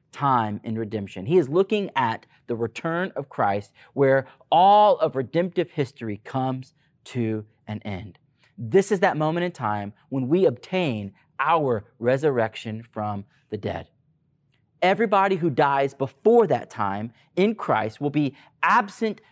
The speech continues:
in the body, but present with the Lord in heaven. There will be a, a, a consciousness and enjoyment of the presence of God. Our souls go to be with Christ in heaven,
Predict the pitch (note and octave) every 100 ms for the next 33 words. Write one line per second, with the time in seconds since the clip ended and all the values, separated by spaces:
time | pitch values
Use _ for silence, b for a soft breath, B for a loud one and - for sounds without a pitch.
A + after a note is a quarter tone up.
0 | b - F3 E3 D3 G3 F#3+ C3+ B2 D3+
1 | - - - F3+ F#3+ G#3+ E3 - D3 C#3+
2 | C3+ B2 A#2+ b b D#3+ D#3+ C3 D3+ A#2
3 | A#2+ E3+ E3+ F3+ D3+ B B C#3 B2+ -
4 | C3 B2 A#2 - - D#3 F#3+ - G#3+ -
5 | G#3 G3+ - b b C3+ B2+ B2 A2 F#2
6 | E3+ A3+ A3 E3 D#3 - C3 B2 A2+ -
7 | b _ A#2 - D#3 E3 D#3+ F3+ F3 -
8 | A#2 G#2 G2+ F2+ F2 _ _ _ _ _
9 | - D3+ - - G3 A3 A#3 G#3 B B
10 | A#2+ F3 G#3 G3+ E3 D3+ G#3 G#3+ D3 -
11 | - E3+ G3+ - - A#2+ F#3 G#3 A3+